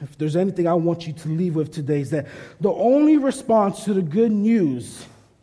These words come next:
is to proclaim it to the world and to worship God. That is the only proper response. When we hear and believe the good news that the Messiah is born,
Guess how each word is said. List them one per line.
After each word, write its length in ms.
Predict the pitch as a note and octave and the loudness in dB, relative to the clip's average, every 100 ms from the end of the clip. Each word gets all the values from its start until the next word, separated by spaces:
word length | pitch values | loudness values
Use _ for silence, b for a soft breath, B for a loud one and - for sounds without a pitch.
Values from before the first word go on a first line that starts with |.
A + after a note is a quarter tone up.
| b b b b b | b b b b b
is 120 | D3+ E3 | -6 -4
to 160 | G3+ | -4
proclaim 760 | - G3+ D#3 A#2+ G#3+ C4 D4 C#4 | -2 -2 -4 -2 2 4 4 4
it 160 | B3+ | 0
to 160 | - A3+ | -4 -2
the 100 | A3 | 0
world 560 | F#3+ D#3 C#3 C3 B2+ B B | 0 0 0 -2 -6 B B
and 180 | D3+ E3 | -4 -4
to 140 | - | -2
worship 720 | D3 C#3 D#3+ G3 F#3+ G#3 B2+ A#2+ | -4 0 0 0 -2 -6 -6 -6
God. 380 | C3 G2 G#2+ B B B | -6 -6 -12 B B B
That 220 | F3+ A3 | 2 4
is 160 | A#3+ E3+ | 4 2
the 100 | G3+ | -2
only 400 | D#3+ G#3 A3 A3+ | 0 0 2 2
proper 400 | - F#3 F3 F3 | 0 -2 -2 -2
response. 500 | D#3+ D#3 D3 C3+ D3+ | -4 -2 -2 -2 -2
When 160 | D3 | -2
we 80 | D#3+ | 0
hear 640 | D#3 - G#3+ B3+ C4+ C#4+ C#4 B - | -4 -6 0 2 2 -2 -4 B -4
and 160 | F#3 | 0
believe 1000 | F3+ F3 F3 G#3+ C4+ A#3+ E3+ - - - | 0 0 0 4 6 6 2 -4 -12 -4
the 80 | E3 | -4
good 300 | D#3 F#3 A#3+ | 0 2 2
news 280 | G#3 G#3+ F3+ | 4 2 2
that 120 | E3+ | -2
the 80 | F#3 | -2
Messiah 640 | F3+ F3 - G#3+ A3+ A#3+ | -2 -4 -2 2 4 4
is 240 | G#3 A3 | 4 -2
born, 520 | C#3 E3 E3+ C#3+ C#3 | -2 0 2 0 -4